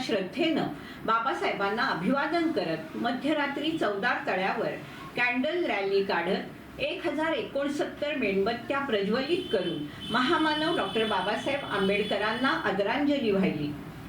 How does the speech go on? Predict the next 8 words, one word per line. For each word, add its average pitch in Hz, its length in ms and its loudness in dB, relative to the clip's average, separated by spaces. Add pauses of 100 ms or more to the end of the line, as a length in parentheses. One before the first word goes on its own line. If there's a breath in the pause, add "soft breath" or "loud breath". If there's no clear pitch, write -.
आज 240 180 4 (100)
चौदार 269 440 0
तळे 320 160 0
येथील 311 380 0
डॉक्टर 220 280 0
बाबासाहेब 208 560 0
आंबेडकरांच्या 208 760 2
पुतळ्याला 196 640 2